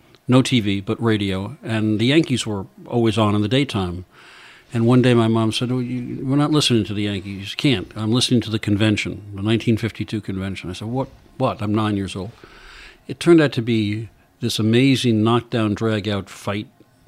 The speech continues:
the kind that people hoped they would see this year between the Taft and Eisenhower forces about credentials and people yelling at each other. And I had no idea the substance of it, but this seemed cool to me. Uh,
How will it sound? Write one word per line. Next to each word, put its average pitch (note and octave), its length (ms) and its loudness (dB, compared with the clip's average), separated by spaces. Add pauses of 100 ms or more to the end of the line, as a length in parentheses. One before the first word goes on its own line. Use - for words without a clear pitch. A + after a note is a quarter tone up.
(180)
the G#2+ 100 -6
kind A#2 280 0
that G2+ 100 -4
people G#2 260 -6
hoped - 320 -4
they G#2+ 100 -4
would G2 160 -8
see G#2+ 160 -6
this G2+ 260 -10
year F#2 160 -12
between G2+ 300 -8
the F#2+ 80 -6
Taft A#2 400 -6
and G#2 100 -2
Eisenhower G#2 520 -4
forces - 480 -14
about G#2 280 -12
credentials G#2+ 800 -2
and F#2+ 160 -12
people B2 280 -4
yelling A#2 380 0
at F#2 60 -8
each F#2 200 -10
other. F2 280 -8
And F2 180 -12 (800)
I C3+ 60 2
had C#3+ 80 4
no D#3+ 260 8
idea A#2+ 360 2
the G#2 180 -4 (140)
substance - 480 0
of G#2+ 100 -2
it, G#2+ 100 -8
but A2+ 160 -4
this - 200 -2
seemed C3+ 440 2
cool G3+ 380 2
to A#2 100 -6
me. D#2+ 300 -10 (840)
Uh, A#2+ 460 2